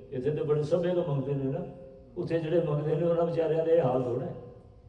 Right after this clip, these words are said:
ਠੂਠਾ ਲੈ ਕੇ ਬੈਠੀ ਹੋਈ ਔਰ ਉਸ ਨੂੰ ਕੋਈ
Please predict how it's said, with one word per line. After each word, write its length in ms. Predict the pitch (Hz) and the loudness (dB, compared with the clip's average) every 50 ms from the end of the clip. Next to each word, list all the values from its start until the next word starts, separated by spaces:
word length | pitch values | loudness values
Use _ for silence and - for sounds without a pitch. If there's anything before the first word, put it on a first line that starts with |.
| - - - - _ - - - - - - - - - - - - - | -20 -20 -20 -20 _ -20 -20 -20 -20 -20 -20 -20 -20 -20 -20 -20 -12 -8
ਠੂਠਾ 320 | 151 170 175 - 165 170 | -6 -4 0 2 4 6
ਲੈ 160 | 165 175 175 175 | 8 8 6 6
ਕੇ 140 | 170 165 | 6 4
ਬੈਠੀ 340 | 143 143 143 135 - 147 156 | 2 2 2 0 0 -2 -2
ਹੋਈ 400 | 151 131 131 143 156 180 202 - - - - - - - - - - - - - - | 0 2 2 2 2 0 -2 -4 -6 -10 -12 -14 -16 -18 -20 -20 -20 -20 -14 -4 0
ਔਰ 140 | 127 135 139 | 2 2 2
ਉਸ 220 | 131 135 139 - | 2 0 -2 -4
ਨੂੰ 260 | 147 151 143 147 143 | -4 -2 -2 -2 -2
ਕੋਈ 580 | 131 - 143 143 147 147 143 139 139 - - | -2 -2 -2 -2 0 0 0 -2 -2 -6 -8